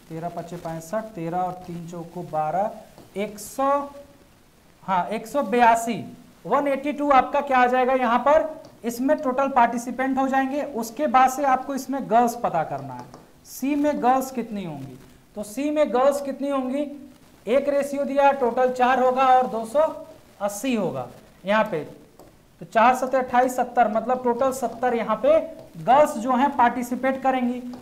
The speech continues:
तो एक सौ बयासी में से सत्तर को माइनस कर दोगे तो यहाँ बचेगा दो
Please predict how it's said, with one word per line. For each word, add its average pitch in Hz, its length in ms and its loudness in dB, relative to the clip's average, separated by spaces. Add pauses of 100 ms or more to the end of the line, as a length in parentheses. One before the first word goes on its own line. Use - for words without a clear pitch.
(140)
तो 220 80 -4
एक 254 200 -2
सौ 302 180 4
बयासी 254 480 2
में 262 160 4
से 269 160 -6
सत्तर 254 400 -4
को 254 120 -2
माइनस 226 440 0
कर 214 140 -2
दोगे 196 360 -4
तो 240 120 -8
यहाँ 214 240 -2
बचेगा 190 380 -4
दो 175 260 -2